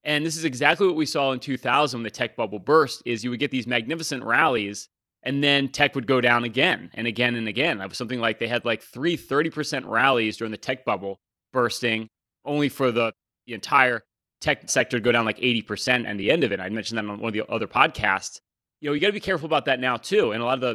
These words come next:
quote unquote, "smart money" is doing the same thing. They're going back in that tech trade. You wanna diversify your money because we know right now there's a lot of other parts of the market that are working. Commodities are up, right? Energy's up. And these could be long tailwinds.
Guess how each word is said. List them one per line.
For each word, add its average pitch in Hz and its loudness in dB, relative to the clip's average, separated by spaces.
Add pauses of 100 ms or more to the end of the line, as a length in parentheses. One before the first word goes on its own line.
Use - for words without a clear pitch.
(120)
quote 151 2
unquote, 131 -4
"smart 151 4
money" 117 2
is 110 -2
doing 123 -2
the 117 -6
same 131 -6
thing. 156 -2
They're 110 -2
going 120 0
back 120 0
in 117 -8
that 107 -12
tech 165 -4
trade. 110 -2 (300)
You 120 -6
wanna 180 2
diversify 151 4
your 127 4
money 131 2
because 113 -6
we 120 -6
know 135 4
right 139 6
now 104 0
there's 113 -6
a 117 -4
lot 117 2
of 127 -2
other 123 0
parts - -2
of 120 -6
the 107 -8
market 104 -8
that 104 -4
are 104 -4
working. 104 -4
Commodities 113 -4
are 101 -8
up, 92 -10 (300)
right? 120 0
Energy's 131 0
up. 101 -4
And 120 -4
these 135 -2
could 156 -4
be 131 0
long 120 -2
tailwinds. 117 0